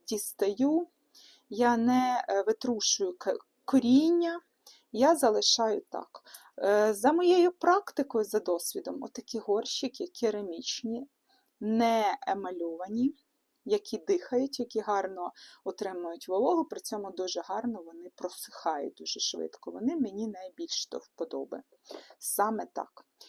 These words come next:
І що я роблю? Я беру цей мох, беру ці рослинки. Можу взяти, до речі, давайте я так і зроблю, бо мені також дуже до вподоби таке.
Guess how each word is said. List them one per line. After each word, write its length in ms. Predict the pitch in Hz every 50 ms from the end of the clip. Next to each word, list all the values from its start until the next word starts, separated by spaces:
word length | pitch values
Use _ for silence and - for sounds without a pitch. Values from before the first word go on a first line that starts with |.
| - _ _
І 80 | - 208
що 280 | - - - - 311
я 180 | 311 294 247 220
роблю? 400 | 202 180 - - - - - - - _ _ _ - - _ _ -
Я 160 | 220 247 262
беру 300 | 226 214 208 208 208 202
цей 280 | - - - 208 208 381
мох, 520 | - - - - - 302 320 - - - _ _ _ _ _ _ _ _ - _ _ _ _ -
беру 300 | - 202 214 254 254 247
ці 260 | - - - 202 180
рослинки. 760 | - - - - - - 330 - 147 160 - 262 - - 262 269 269 _ _ _ _ - - - _
Можу 380 | - 226 311 440 508 494 440 370
взяти, 680 | 285 214 190 208 202 175 165 156 - - 185 175 175 190
до 160 | 214 220 262
речі, 380 | 302 285 208 175 - - - 202
давайте 420 | - 214 247 330 392 403 403 330
я 160 | 277 277 269
так 300 | 269 - 247 247 - -
і 60 | 269 233
зроблю, 560 | 226 285 330 392 466 466 403 381 403 370 - -
бо 180 | 233 226 247
мені 260 | 233 240 247 262 262
також 440 | 262 240 220 - - 240 208 208 -
дуже 240 | - 202 202 - 202
до 140 | - - 196
вподоби 580 | - - - 202 190 - 240 277 294 349 349
таке. 440 | 349 - 359 339 - 349 330 339 339